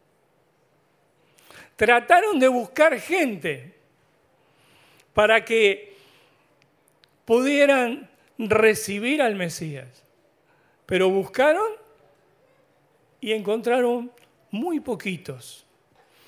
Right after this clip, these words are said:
Tan solo alguien que oficiaba en el templo y unos pastores el día de la Nochebuena, reunidos en medio del campo,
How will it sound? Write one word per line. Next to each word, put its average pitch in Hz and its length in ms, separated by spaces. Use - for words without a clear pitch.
Tan 214 220
solo 254 520
alguien 240 540
que 196 240
oficiaba 214 720
en 208 60
el 190 180
templo 311 560
y 190 140
unos 247 300
pastores 180 880
el 175 200
día 196 280
de 185 100
la 175 120
Nochebuena, 156 640
reunidos 214 600
en 196 140
medio 214 300
del 180 220
campo, 139 600